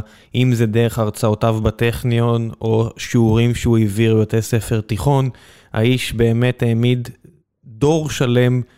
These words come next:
של ילדים, נערים, ילדות, נערות שגדלו על ברכי השיעורים שלו, שהפכו לאגדה בתחום. באמת, אה, לא פחות מכך, השיעורים המוקלטים שלו בטכניון הם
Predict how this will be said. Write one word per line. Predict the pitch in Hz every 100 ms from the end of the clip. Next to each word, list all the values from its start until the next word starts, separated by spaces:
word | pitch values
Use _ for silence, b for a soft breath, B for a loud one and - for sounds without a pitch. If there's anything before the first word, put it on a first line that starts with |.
| b b
של | - - - 113 113 113 110 - _ _ _ _ -
ילדים, | 120 110 110 135 120 110
נערים, | 110 110 123 123 110
ילדות, | 107 107 131 127
נערות | 113 113 113 127 -
שגדלו | 110 107 101 113 127 123 B B B
על | 107
ברכי | 104 110 101 131
השיעורים | 123 - 110 131 143
שלו, | 143 123
שהפכו | - 107 - 135
לאגדה | 135 113 107 107 127 117 117
בתחום. | 135 - 156 135
באמת, | 120 151 - - B B 113
אה, | 113
לא | 123 -
פחות | - 151 147
מכך, | 139 - 120 -
השיעורים | 110 - 120 131
המוקלטים | 135 123 113 110 127
שלו | 123 120
בטכניון | 110 - 123 - 127 123 123 120 B B B B -
הם | 113 113 113